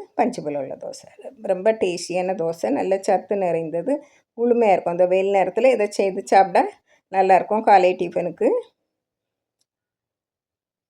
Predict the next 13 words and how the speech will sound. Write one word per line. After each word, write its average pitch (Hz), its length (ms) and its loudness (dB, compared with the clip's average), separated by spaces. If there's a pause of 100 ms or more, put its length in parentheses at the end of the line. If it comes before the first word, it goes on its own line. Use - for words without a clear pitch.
(1700)
இந்த 196 100 2 (140)
வெள்ளரிக்காய் 202 540 2
தோசைக்கு 190 420 0 (220)
இந்த 208 180 0 (120)
சட்னி 262 280 2 (120)
ரொம்ப 214 300 0
டேஸ்டா 165 380 0
இருக்கும். - 260 -18 (480)
கொஞ்சம் 208 300 -6
காரமா 196 400 4
தான் 226 120 6
இருக்கும். 285 300 -2 (380)
நம்ம 196 240 0